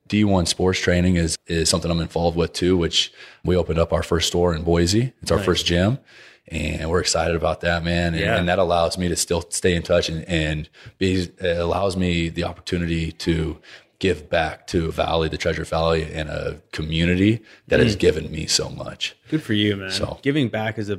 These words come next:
Speaker 2: is such a gratifying feeling. So it's cool to see you giving back, coaching young kids, taking what you know, and hopefully,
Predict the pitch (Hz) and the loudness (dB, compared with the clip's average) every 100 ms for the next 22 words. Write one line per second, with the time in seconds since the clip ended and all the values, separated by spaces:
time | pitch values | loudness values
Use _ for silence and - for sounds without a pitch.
0 | - 110 101 - 127 110 101 _ _ _ | -8 -12 -8 0 0 0 -4 _ _ _
1 | _ - 98 104 107 104 - 95 101 107 | _ 0 2 2 -2 -6 -6 -6 -4 -2
2 | 113 110 - 131 117 - 147 135 113 - | -4 -8 0 2 2 0 2 2 0 2
3 | 117 120 104 113 113 110 110 104 - - | 4 4 4 2 2 0 -2 -4 -6 0
4 | 120 120 113 110 107 104 113 107 101 98 | 0 2 0 0 0 -2 0 2 2 -2
5 | _ _ _ _ - 131 135 120 87 107 | _ _ _ _ -2 0 4 4 4 4
6 | 117 110 104 98 107 104 - 113 101 | 4 4 2 0 0 0 0 -2 -2